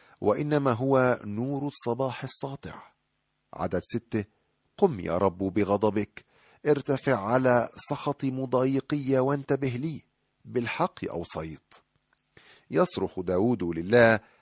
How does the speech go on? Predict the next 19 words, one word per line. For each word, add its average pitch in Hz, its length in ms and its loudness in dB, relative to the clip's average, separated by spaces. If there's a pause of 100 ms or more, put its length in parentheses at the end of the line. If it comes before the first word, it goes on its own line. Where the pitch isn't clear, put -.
(200)
أن 131 120 -2
يدافع 131 840 0
عنه 92 400 -6 (200)
وأن 104 360 2
ينصفه 95 680 -2 (260)
ويبرئه 98 1120 2
من 107 300 -4
أمام 95 340 -2
أعدائه. 98 580 -2 (640)
عدد 95 340 -2
إحداعش: 104 600 -2 (360)
"الله 131 320 4
قاض 127 440 0
عادل 101 500 -2 (400)
وإله 120 680 2
يسخط 127 500 -4
في 131 180 -6
كل 139 260 -6
يوم." 135 440 -2